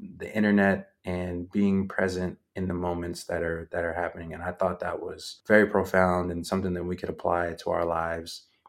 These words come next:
um, because a lot of times we are, you know, connected to the, connected to our phones, and our phones are, are good, you know, for, for work and, you know, staying connected to,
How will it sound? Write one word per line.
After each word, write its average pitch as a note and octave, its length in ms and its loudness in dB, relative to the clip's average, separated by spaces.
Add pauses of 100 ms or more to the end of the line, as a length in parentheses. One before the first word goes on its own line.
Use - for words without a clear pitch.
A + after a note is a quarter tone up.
(180)
um, F2 220 0
because F#2+ 300 -4
a B1+ 100 -2
lot A#2 200 6
of D3 40 2
times C3+ 300 2
we A#2 140 4
are, A2+ 420 2
you G2+ 100 -2
know, F#2 120 -2
connected F#2+ 480 -2
to G2 100 0
the, F2+ 180 -4 (260)
connected G2 320 -4
to - 80 -2
our F2+ 120 -2
phones, F2+ 320 -4
and F2+ 240 -2 (440)
our G#2 60 6
phones D#3+ 320 8
are, A#2 240 10
are G#2 140 6
good, D3+ 460 8
you C3+ 80 4
know, D3 120 2
for, A2 280 -2
for - 220 -2
work C3+ 380 6
and, G2 360 0
you F#2 60 -4
know, F2+ 120 -2
staying A#2 340 0
connected A2+ 480 0
to, F#2+ 360 0